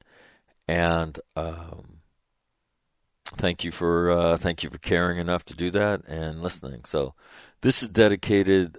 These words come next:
uh, to the Marines and sailors of, of Second Marine Expeditionary Force, two mef. Uh, first and foremost, uh,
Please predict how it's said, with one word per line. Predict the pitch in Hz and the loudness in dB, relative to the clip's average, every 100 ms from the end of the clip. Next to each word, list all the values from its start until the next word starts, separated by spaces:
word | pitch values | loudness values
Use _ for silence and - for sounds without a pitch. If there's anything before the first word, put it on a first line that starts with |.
| - | -8
uh, | 85 85 80 80 73 | -4 -2 -2 -2 -6
to | - 85 | -6 -4
the | 82 | -4
Marines | 92 98 107 107 104 95 - - | -4 -2 -2 -2 -4 -6 -12 -10
and | 76 | -10
sailors | - - 101 101 101 98 104 - - _ _ _ _ _ _ _ _ _ - | -6 2 6 6 4 2 -2 -8 -16 _ _ _ _ _ _ _ _ _ -4
of, | 82 80 76 69 _ _ _ _ _ _ - - - | 0 0 -2 -8 _ _ _ _ _ _ -20 -16 -10
of | 85 | -10
Second | - - - 139 117 | -10 -6 -2 0 0
Marine | 113 | -2
Expeditionary | 104 - 95 92 - 87 80 | -2 -4 -2 0 0 -4 -4
Force, | 78 - 73 64 50 - - - | -8 -6 -2 -2 -4 -8 -16 -10
two | 95 | -8
mef. | 87 76 55 - _ _ _ _ _ _ _ - | -4 -6 -6 -16 _ _ _ _ _ _ _ -8
Uh, | 82 73 | -4 -2
first | 71 117 120 - | 0 4 4 4
and | 107 | -4
foremost, | 104 98 95 92 87 - - - _ - | 0 2 2 0 0 -6 -16 -20 _ -10
uh, | 90 82 73 | -6 -4 -4